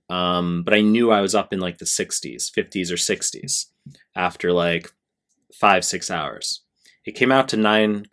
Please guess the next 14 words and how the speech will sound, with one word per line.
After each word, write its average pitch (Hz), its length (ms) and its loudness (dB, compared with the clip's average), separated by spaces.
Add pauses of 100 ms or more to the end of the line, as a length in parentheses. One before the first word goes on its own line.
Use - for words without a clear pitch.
uh, 92 260 -4
contacts 95 560 -6
per - 160 -12
hour, 82 480 -4
literally 87 540 0
nine 95 240 0
hours, 104 420 0
eighty-one 95 380 -6
contacts. 90 600 -12 (680)
So 110 760 4 (1500)
the 110 80 -4
final 127 720 4
couple 113 260 2
hours, 98 680 0